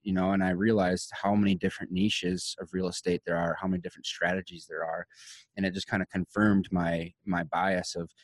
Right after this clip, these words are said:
"This is huge, and if I don't educate myself and do it properly, I'm not gonna do it right at all." Um,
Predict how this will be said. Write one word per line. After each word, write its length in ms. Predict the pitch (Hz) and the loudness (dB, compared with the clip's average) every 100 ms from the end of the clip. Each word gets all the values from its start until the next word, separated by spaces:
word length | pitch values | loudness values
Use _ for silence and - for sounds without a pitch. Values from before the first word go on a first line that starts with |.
| _ - | _ -2
"This 160 | 107 - | -2 0
is 120 | 82 | -2
huge, 520 | 113 98 85 - - 92 | 0 0 0 -4 -8 -4
and 160 | 90 | -2
if 120 | 90 | 0
I 120 | 92 90 | 0 2
don't 300 | 95 87 - - - _ - | 0 -2 -8 -14 -16 _ -4
educate 360 | 101 104 95 | -2 0 0
myself 440 | 92 87 92 90 - | 0 -2 0 -2 -2
and 100 | 87 | -2
do 120 | 90 | -2
it 100 | - | -2
properly, 640 | - 98 - 85 78 80 - - - _ - | 0 0 0 -4 -2 -4 -8 -20 -20 _ 0
I'm 80 | 95 | 2
not 180 | 90 | 2
gonna 140 | 92 85 | 0 0
do 140 | 87 | 2
it 100 | 85 | 2
right 200 | 87 87 | 2 2
at 80 | 82 | 2
all." 420 | 87 92 80 82 _ - _ _ | 2 2 2 -2 _ -20 _ _
Um, 540 | 87 80 73 57 50 | -4 -4 -4 -6 -10